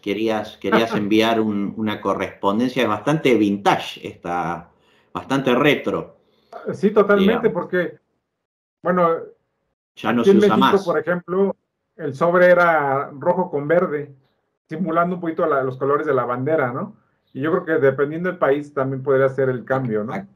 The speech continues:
Speaker 1: acá era, acá era así, eh, rojo y azul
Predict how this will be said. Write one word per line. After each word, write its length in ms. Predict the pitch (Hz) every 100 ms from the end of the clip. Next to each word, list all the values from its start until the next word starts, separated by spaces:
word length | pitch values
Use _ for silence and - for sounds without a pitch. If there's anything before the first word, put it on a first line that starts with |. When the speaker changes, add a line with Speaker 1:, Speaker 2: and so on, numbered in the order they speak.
| _ _
Speaker 1:
acá 480 | 98 - 131 147 175
era, 760 | 160 139 123 113 110 104 -
acá 300 | 107 139 156
era 320 | 156 135 120
así, 540 | 110 - 131 147 143 107
eh, 460 | 104 98 98 85 92
rojo 340 | 113 131 131 123
y 80 |
azul 600 | 120 - 190 226 285 294